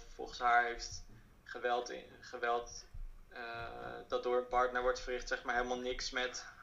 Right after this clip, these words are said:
huiselijkheid te maken. En is het ook een beetje een gevaarlijke term, omdat het maskeert, ehm, wie de dader is.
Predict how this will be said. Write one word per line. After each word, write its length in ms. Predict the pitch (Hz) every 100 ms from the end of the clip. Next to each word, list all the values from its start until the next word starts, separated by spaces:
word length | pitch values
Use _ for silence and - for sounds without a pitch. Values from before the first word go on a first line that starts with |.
| - -
huiselijkheid 680 | 117 139 - 123 123 120 117
te 80 |
maken. 540 | 120 117 123 - 110 - - - -
En 120 | - 123
is 120 | 127
het 140 | 135
ook 160 | 127 123
een 80 | 127
beetje 360 | 127 123 127
een 220 | 123 123 - -
gevaarlijke 680 | - - 127 135 135 131 127
term, 260 | 123 127
omdat 280 | 123 123 123
het 120 | 127
maskeert, 840 | 127 120 - 135 131 127 123 - - - - - - -
ehm, 460 | 131 123 120 120 120 117 117 - - - - -
wie 200 | 117 123
de 120 | 127
dader 460 | 127 120 131 127 - 110
is. 300 | - -